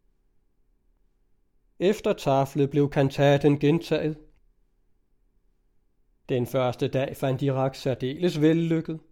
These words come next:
og troede, at kongernes konge endelig hædrede ham efter fortjeneste.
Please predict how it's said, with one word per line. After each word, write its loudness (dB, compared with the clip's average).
og 0
troede, 4
at -8
kongernes -2
konge 0
endelig 4
hædrede 6
ham 4
efter 2
fortjeneste. -2